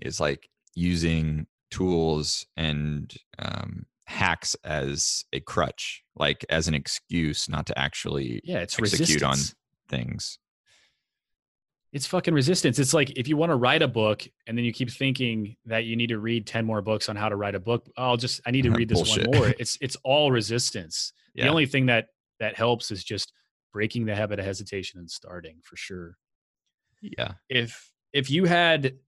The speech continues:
Speaker 2: if you, if you fast forward to, in, say you have unlimited resources and, and freedom at your side, which I hope that you're already living a pretty big segment of that type of life.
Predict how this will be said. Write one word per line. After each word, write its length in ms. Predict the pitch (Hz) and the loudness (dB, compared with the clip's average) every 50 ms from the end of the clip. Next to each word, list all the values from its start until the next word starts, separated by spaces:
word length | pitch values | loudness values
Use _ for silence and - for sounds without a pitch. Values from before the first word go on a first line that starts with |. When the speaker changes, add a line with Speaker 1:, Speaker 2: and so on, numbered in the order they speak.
| _ _ | _ _
Speaker 2:
if 140 | - 117 147 | 0 2 2
you, 160 | 160 143 131 - | 2 2 2 -2
if 100 | 143 127 | -2 0
you 80 | 165 147 | 0 2
fast 380 | - - 160 160 175 170 - - | 2 4 4 4 4 2 0 0
forward 440 | - 131 135 135 131 123 120 110 | 2 4 4 6 6 4 2 2
to, 200 | - 117 110 95 104 - _ _ _ | 2 2 2 0 -2 -8 _ _ _
in, 440 | - 107 104 104 107 110 123 117 117 - _ _ _ _ _ _ _ _ _ _ _ _ _ _ _ _ _ - | -6 -4 -2 -2 -4 -4 -8 -14 -18 -20 _ _ _ _ _ _ _ _ _ _ _ _ _ _ _ _ _ 0
say 140 | - - 160 | 2 4 4
you 120 | 185 175 | 6 6
have 140 | 165 160 143 | 6 6 6
unlimited 380 | 135 127 127 127 131 117 107 104 | 6 6 6 6 6 4 4 2
resources 840 | 101 107 113 110 - - 110 104 104 98 - - 107 101 98 90 - | 2 2 2 4 4 4 4 4 4 2 2 0 -2 -2 -2 -2 -4
and, 140 | 110 98 107 | -4 -6 -4
and 240 | - 98 98 92 - | -4 -6 -6 -6 -8
freedom 580 | - - 120 113 110 107 107 104 101 98 98 104 | -10 -6 -4 0 2 2 4 4 4 4 2 0
at 160 | 110 101 101 | -2 -4 -6
your 180 | 98 95 95 | -6 -6 -4
side, 520 | 92 - - 98 95 95 95 95 92 95 92 - _ _ _ _ _ _ _ _ _ _ _ - | -4 -2 -2 0 0 0 0 0 0 -2 -4 -8 _ _ _ _ _ _ _ _ _ _ _ -4
which 420 | 110 101 95 - - - - - _ _ _ _ _ _ _ _ | -2 -2 -2 -2 -2 -4 -6 -8 _ _ _ _ _ _ _ _
I 40 | - | -12
hope 320 | 90 - 120 120 110 - - | -2 2 2 4 2 2 2
that 160 | 110 101 104 | 0 0 2
you're 200 | 98 95 95 98 | 2 2 2 4
already 240 | 98 98 95 92 90 | 4 2 2 2 0
living 400 | 92 98 101 98 95 92 90 90 - | 0 -2 -2 -2 -2 -4 -6 -8 -12
a 60 | - | -14
pretty 220 | - - 107 101 | -10 -8 -6 -6
big 160 | 90 95 90 - | -6 -6 -4 -4
segment 360 | - - 104 95 95 95 92 | -4 -2 -2 -4 -4 -6 -6
of 60 | 90 | -6
that 180 | 92 92 98 - | -6 -8 -8 -8
type 220 | - 101 95 - - | -8 -10 -10 -8 -10
of 100 | 90 90 | -10 -8
life. 440 | 92 92 95 95 95 92 - - | -6 -4 -2 -2 -2 -2 -4 -8